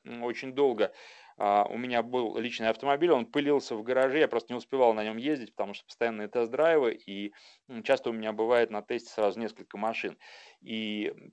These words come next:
первое время я пытался на нем ездить, я имею в виду на своей машине, а, потом я стал ее выгуливать, просто чтобы она не застаивалась, а потом перестал делать это. Мне ее было безумно жалко, в итоге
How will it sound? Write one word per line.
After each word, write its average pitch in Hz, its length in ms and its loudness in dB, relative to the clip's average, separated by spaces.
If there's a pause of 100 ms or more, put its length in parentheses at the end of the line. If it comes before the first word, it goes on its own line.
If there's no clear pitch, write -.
(100)
первое 156 360 6
время 139 280 -2
я 127 160 2
пытался 127 540 2
на 107 120 -6
нем 107 220 -8
ездить, 117 480 -6
я 98 120 -2
имею 98 200 -8
в - 40 -8
виду 98 120 -12
на 98 120 -10
своей 101 300 -8
машине, 131 640 -6
а, 98 380 2 (480)
потом 131 380 4
я 113 200 2
стал 110 320 0
ее 107 180 -4
выгуливать, 127 720 0
просто 120 260 -2
чтобы 104 300 -2
она 101 140 -2
не 104 120 -8
застаивалась, 117 640 -2
а 104 60 -6
потом 117 320 -2
перестал 113 400 0
делать 113 280 -2
это. 98 160 0
Мне 110 120 -4
ее 117 100 0
было 110 160 -4
безумно 117 420 -6
жалко, 143 300 2
в 107 60 -6
итоге 110 320 -4